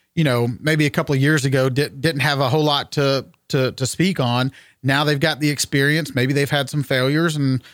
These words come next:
um, and some major successes, but, uh, I, I've been able to, to get inside the, the, the cliques and the networks of,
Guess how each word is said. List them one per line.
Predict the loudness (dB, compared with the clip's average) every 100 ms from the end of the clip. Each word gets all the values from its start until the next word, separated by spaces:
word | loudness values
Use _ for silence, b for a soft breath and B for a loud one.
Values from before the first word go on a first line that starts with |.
| B B
um, | 0 2 0 -2 -2
and | -2 0
some | 2
major | 2 2 0
successes, | -2 -4 -2 -2 -2 -4 -6 b b b -4
but, | 0 0
uh, |
I, | 0 0 0 -2 -2 -2
I've | 0
been | 0
able | 0 0
to, | -2 -2 -2
to | -2 -2
get | 0
inside | 0 0 -2 0
the, | 0 0 -2
the, | -2 -2 _ _ -10
the | -6 -6
cliques | -2 -4 -2 -2
and | 2
the |
networks | 0 0 -2 -2 -2 -2
of, | 0 -2